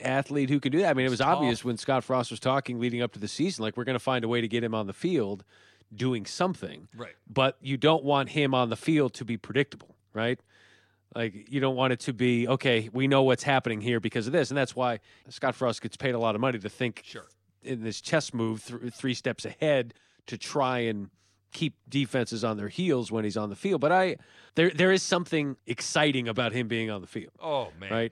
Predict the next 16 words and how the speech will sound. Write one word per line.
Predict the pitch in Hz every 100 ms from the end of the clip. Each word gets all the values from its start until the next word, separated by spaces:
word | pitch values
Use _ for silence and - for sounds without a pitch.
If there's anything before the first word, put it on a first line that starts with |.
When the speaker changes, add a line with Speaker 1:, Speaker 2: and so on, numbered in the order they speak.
| _ -
Speaker 1:
A-, | 123
Speaker 2:
Yes. | 135
Speaker 1:
and | 135
if | 123
you're | 147 165
feeling | - 170 151 135
that | 131
as | 104
a | 104
fan, | - 233 156 110 110
I | 117
can't | - 151
imagine | 131 131 117
what | 117 113
it's | 110
like | 127 117 107